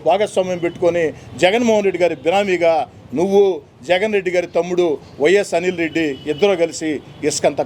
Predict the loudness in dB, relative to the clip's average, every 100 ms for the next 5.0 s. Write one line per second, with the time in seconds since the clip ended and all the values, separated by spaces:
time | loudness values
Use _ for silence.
0 | -4 -4 -6 -10 -14 -14 -14 -14 -12 -10
1 | -8 -6 0 2 2 4 2 2 0 0
2 | -4 -8 -20 -20 -20 -18 -2 2 2 0
3 | -6 -4 -2 -2 -2 -4 -8 -20 -20 -20
4 | -6 0 2 2 0 -4 0 0 0 -2